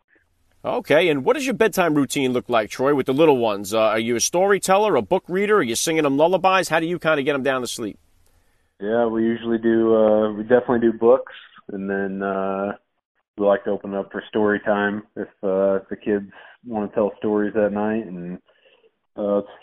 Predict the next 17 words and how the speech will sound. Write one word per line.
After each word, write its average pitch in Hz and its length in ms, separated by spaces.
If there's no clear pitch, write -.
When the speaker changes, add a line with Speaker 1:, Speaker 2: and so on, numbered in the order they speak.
Speaker 2:
it's - 180
really 131 280
great 123 320
bonding 110 340
time, 104 340
you 110 60
know, 104 200
at - 60
the 104 120
end 104 100
of 98 60
the 98 80
night, 101 400
kinda 98 200
the 92 80
last, 98 640
uh, 92 400